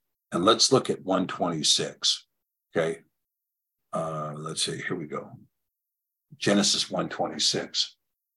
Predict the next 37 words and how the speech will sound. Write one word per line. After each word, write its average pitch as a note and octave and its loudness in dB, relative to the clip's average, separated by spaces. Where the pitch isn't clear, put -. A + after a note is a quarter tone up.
And G#2+ 2
I'll G2 6
show D#3 6
you G#2+ 4
why F2+ 4
I F2+ 0
had G2 2
such - 2
a - -4
problem F2 2
with G#2 2
this - 2
verse, - 4
because G#2 6
when G2 6
we, G#2+ 2
when G2 0
you, A2 0
when G#2 6
you A2 2
say, G2+ 4
"Is E3 6
that C#3+ 8
really A2+ 4
in A2+ 2
the G2+ 2
plural?" C#3+ 8
And G#2+ 8
the A#2+ 8
answer C3+ 8
is, G#2 8
yeah, C#3 10
it's C3+ 6
really C3+ 4
in A#2 2
the A2 4
plural, E3 4